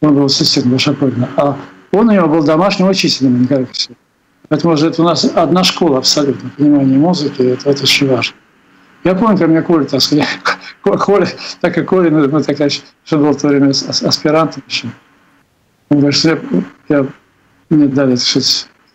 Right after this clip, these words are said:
воспитание мальчика удивительного, совершенно гениального. Это вот Владимир Мартынов, который,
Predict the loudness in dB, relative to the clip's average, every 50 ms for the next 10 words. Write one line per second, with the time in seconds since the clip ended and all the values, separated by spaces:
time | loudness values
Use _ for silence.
0 | _ _ _ _ _ _ _ _ -2 0 2 2 2 0 0 0 -2 0 0 0
1 | 2 2 2 2 2 2 2 0 0 -2 -4 -2 0 0 0 0 0 2 2 2
2 | 2 2 0 0 0 0 0 0 -4 -6 _ _ _ _ _ _ _ _ _ _
3 | _ _ _ _ _ -14 -6 -2 -2 0 2 2 2 4 4 4 4 4 2 2
4 | 0 2 2 0 0 0 -2 0 0 0 2 0 -2 -2 0 -2 0 0 2 2
5 | 2 4 4 2 2 0 -2 -4 -2 -2 -2 -4 -2 -2 0 0 0